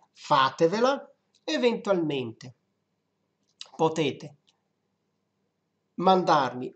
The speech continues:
una email che ve la lascerò, così vediamo anche assieme la vostra lista e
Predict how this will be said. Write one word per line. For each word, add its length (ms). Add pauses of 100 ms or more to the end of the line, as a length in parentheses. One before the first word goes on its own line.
una 220
email 680
che 140
ve 120
la 120
lascerò, 680 (800)
così 560
vediamo 640
anche 520
assieme 920 (2750)
la 200
vostra 600
lista 800 (680)
e 340